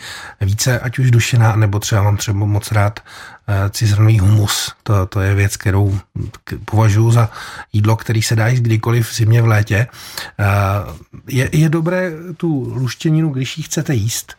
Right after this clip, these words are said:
tak na, na ní malinko to tělo naučit, aby, eh, vaše, eh, zdraví prospěšné bakterie ji dokázaly strávit. A naučit se ji taky trošku vařit. Přece jenom ono v té slupce jsou, ehm,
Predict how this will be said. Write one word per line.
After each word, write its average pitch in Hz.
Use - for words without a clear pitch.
tak -
na, 113
na 120
ní 156
malinko 135
to 139
tělo 135
naučit, 107
aby, 107
eh, -
vaše, 101
eh, 107
zdraví 123
prospěšné 127
bakterie 127
ji 110
dokázaly 120
strávit. 101
A -
naučit 151
se 160
ji 160
taky 156
trošku 165
vařit. 139
Přece -
jenom 143
ono 127
v -
té 160
slupce 131
jsou, 120
ehm, 92